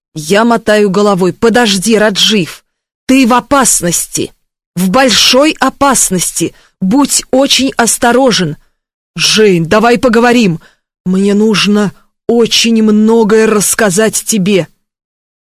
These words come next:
Я жестом останавливаю его. «Только не это, только не объяснение, разговоры или оправдания».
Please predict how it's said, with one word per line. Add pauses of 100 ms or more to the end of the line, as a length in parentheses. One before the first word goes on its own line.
(120)
Я
жестом (240)
останавливаю
его. (720)
«Только
не
это, (400)
только
не
объяснение,
разговоры
или
оправдания».